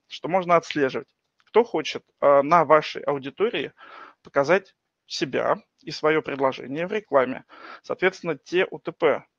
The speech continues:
ну или предложения, за счёт которых они пытаются вашу аудиторию переманить, можно подсмотреть, на вашем сайте создать страничку и на неё переманивать ту же самую аудиторию, сохраняя её за собой. Как, э,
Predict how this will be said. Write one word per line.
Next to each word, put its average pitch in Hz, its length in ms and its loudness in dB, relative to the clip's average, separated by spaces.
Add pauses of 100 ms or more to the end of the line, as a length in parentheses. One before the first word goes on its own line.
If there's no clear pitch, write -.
ну 190 80 -4
или 160 100 -2
предложения, 151 640 0
за 131 80 -8
счёт - 240 -10
которых 147 400 -6
они 143 140 -6
пытаются 139 500 -2
вашу 143 300 -2
аудиторию 135 540 -4
переманить, 156 680 -4 (420)
можно 156 300 -4
подсмотреть, - 720 -8 (340)
на 135 100 -2
вашем 139 300 -2
сайте 131 280 -6
создать 131 360 -6
страничку - 600 -8 (480)
и 214 100 -6
на 226 120 -6
неё 131 240 -6
переманивать 147 600 -4
ту 143 140 -6
же 135 100 -12
самую 139 260 0
аудиторию, 139 440 -8
сохраняя 143 540 -6
её 127 180 -4
за 113 100 -14
собой. - 420 -10 (1900)
Как, - 300 4
э, 165 520 6